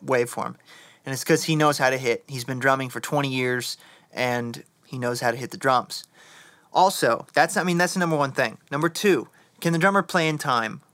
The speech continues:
Okay, that's important also. It's the same type thing. It's just being a good musician. Three, how do the drums sound? I mean, do they sound good sitting in front of them?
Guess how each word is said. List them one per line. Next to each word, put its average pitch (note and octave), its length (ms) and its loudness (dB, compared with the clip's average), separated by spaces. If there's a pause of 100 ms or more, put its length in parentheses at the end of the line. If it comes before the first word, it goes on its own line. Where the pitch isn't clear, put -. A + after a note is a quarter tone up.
(120)
Okay, C#3 300 0 (160)
that's C#3+ 240 0
important D3+ 420 2
also. C3 380 0
It's A#2 100 -8
the - 60 -8
same C#3+ 240 -2
type C3 260 -2
thing. A#2+ 320 -8 (100)
It's - 140 -12
just - 320 -4
being C#3+ 180 -2
a C#3 40 -2
good B2 160 -2
musician. A#2+ 500 -8 (840)
Three, F3 340 4 (520)
how F#3 180 4
do G#3 80 0
the F#3+ 80 0
drums F3 360 2
sound? G2+ 480 -8
I - 60 -6
mean, C#3 140 -2
do C#3 80 -10
they E3+ 120 4
sound F3+ 520 -2
good D3+ 240 2
sitting C#3+ 340 -2
in C3 80 -8
front C#3 260 0
of C#3+ 60 -4
them? E3+ 280 -2